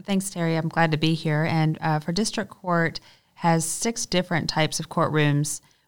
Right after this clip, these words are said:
We have criminal court for misdemeanor crimes, civil court for issues of less than twenty-five thousand dollars,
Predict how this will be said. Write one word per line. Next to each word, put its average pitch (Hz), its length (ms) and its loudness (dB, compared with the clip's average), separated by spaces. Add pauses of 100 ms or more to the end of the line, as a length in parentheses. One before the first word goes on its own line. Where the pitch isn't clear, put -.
(120)
We 170 80 -14
have 151 420 0
criminal 175 600 2
court 151 520 0
for - 160 -10
misdemeanor 151 560 0
crimes, 147 560 -4 (460)
civil 175 400 0
court 165 400 0
for - 160 -2
issues 156 480 2
of 143 160 -2
less 151 180 2
than - 160 -8
twenty-five 147 540 0
thousand 143 320 -4
dollars, 143 600 -4